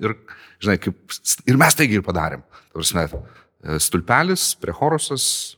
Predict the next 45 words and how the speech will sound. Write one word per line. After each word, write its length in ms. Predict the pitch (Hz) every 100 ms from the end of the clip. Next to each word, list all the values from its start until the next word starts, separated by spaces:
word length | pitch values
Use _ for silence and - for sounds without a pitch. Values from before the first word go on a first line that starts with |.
| _ 101
priedainis 560 | 107 110 107 98 - 85
ir, 240 | 87 85 - - - - -
ir 80 | - -
tas, 180 | 80 - - - -
tai 100 | -
ką 200 | 69 73
žmonės 280 | 82 78 76
kartais 280 | - - 80
vadina 220 | 82 90
bridžu 340 | 85 90 78 80
neteisingai 520 | 85 82 - 71 71
arba 120 | 69
middle 300 | 90 90 85
age. 160 | 76 - - - -
Tai 80 |
mes 160 | 123 120 -
gabalą 320 | 120 117 101
kaip 120 | 120
ir 80 | 107
turim, 160 | 104 82
dabar 220 | 85 95
Erika 200 | 92 98
turi 140 | 95 90
tekstą 280 | 107 -
dar 200 | 76 90 80
rašyt. 280 | - - 64 _ - - -
Ir 100 | -
jis 100 | 117
yra 80 | 135 131
geras 240 | 127 104
gabalas. 380 | 101 73 69 - _ _
Tai, 120 | 85 78 - - -
<laughs> 420 | - - - - 101
ir, 80 | 104
ir 100 | 131
aš 140 | 127 143
Mūgų 220 | 185 143
prisipirkau. 600 | - - 87 87 80 78 76
Mūgai 220 | 127 131
yra 100 | 117
tokie 220 | - 107
sintezatoriai. 680 | 101 95 87 90 - 71 76 -
Tai 140 | 101
aš 140 | 98 92
galvoju 380 | 92 104 107